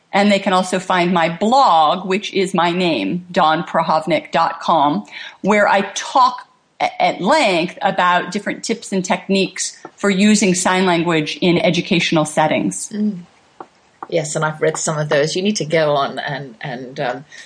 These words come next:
Speaker 2: join Dawn and, and get to know her and read her blogs. You'll, you'll have fun doing that. Um, Dawn, thank you so much. I've been Dawn, talking to Dawn Prohavnik. Um, she's the author of,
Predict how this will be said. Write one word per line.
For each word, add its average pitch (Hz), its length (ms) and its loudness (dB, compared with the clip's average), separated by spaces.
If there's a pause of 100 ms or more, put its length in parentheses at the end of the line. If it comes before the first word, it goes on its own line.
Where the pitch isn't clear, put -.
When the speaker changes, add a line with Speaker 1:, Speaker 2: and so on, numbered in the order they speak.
(200)
Speaker 2:
join 185 520 0
Dawn 160 420 2
and, 156 160 -4
and 160 240 -4
get 165 160 -2
to 170 140 -4
know 151 160 0
her 151 240 -2
and 147 120 -8
read 151 200 -8
her 147 160 -10
blogs. 139 480 -8
You'll, 156 200 -8
you'll 156 220 -8
have 156 240 -14
fun 151 240 -12
doing 147 280 -10
that. 151 280 -12 (460)
Um, 226 240 -2
Dawn, 285 260 0
thank 311 260 -6
you 339 80 -2
so 339 320 -2
much. 208 360 -2
I've 202 120 -2
been 214 200 0
Dawn, 208 400 -2 (320)
talking 302 420 0
to 220 100 -4
Dawn 208 460 -2 (240)
Prohavnik. 220 840 -4 (320)
Um, 170 400 -4
she's - 280 -8
the - 140 -4
author 185 560 -4
of, 160 500 -2